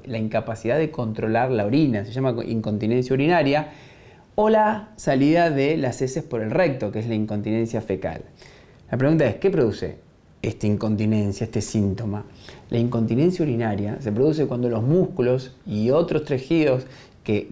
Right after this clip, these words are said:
que están sosteniendo la uretra y los músculos que controlan la liberación de, de la, de la orina se contraen automáticamente, fuera de nuestra voluntad, se presiona y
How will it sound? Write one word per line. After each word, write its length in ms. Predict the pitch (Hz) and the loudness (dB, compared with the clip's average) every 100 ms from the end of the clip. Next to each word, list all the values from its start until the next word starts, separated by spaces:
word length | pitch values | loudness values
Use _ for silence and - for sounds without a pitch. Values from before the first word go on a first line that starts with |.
| - | -4
que 500 | 107 101 95 92 - | 0 0 0 -2 -6
están 480 | - 135 127 101 - | -2 0 0 -2 -6
sosteniendo 760 | - 110 - 107 147 165 139 | -8 -6 -2 2 2 4 2
la 160 | 123 117 | 2 2
uretra 640 | 113 147 143 117 127 165 - - - - | 2 2 2 0 -2 -4 -10 -20 -20 -8
y 80 | - | -2
los 160 | 113 104 | 0 2
músculos 480 | 127 143 143 123 110 | 2 0 0 -4 -2
que 100 | 110 | -6
controlan 380 | 113 110 135 | -6 -4 -2
la 100 | 127 | 0
liberación 640 | 120 113 110 143 139 139 117 | 0 -2 -2 -4 -4 -4 -4
de, 400 | 113 104 98 - - | -2 -4 -6 -12 -6
de 60 | |
la, 300 | 117 110 107 | 0 0 0
de 100 | 104 | 0
la 100 | 107 | 0
orina 520 | 131 202 190 160 180 180 - - - | 2 4 4 2 0 -6 -20 -20 -16
se 240 | - 165 | -2 -2
contraen 800 | 127 131 123 190 233 175 165 180 - - - | 2 0 2 2 4 2 2 -4 -8 -20 -12
automáticamente, 920 | 113 139 135 135 127 160 156 117 127 | -10 -6 -4 -2 0 2 2 2 -2
fuera 260 | 127 170 147 | 0 2 2
de 40 | |
nuestra 220 | 135 135 | -2 -2
voluntad, 520 | 135 139 165 156 151 - - - _ | 0 2 0 2 0 -2 -12 -20 _
se 160 | - | -16
presiona 560 | 147 135 147 160 156 175 - - | -8 -6 -2 -2 -2 -4 -12 0
y 240 | 175 185 | 0 0